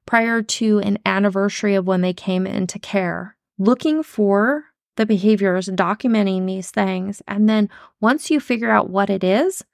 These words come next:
then I want you to pray about it.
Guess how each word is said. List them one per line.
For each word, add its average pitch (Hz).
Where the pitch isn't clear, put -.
then 254
I 208
want 220
you 208
to 202
pray 226
about 170
it. -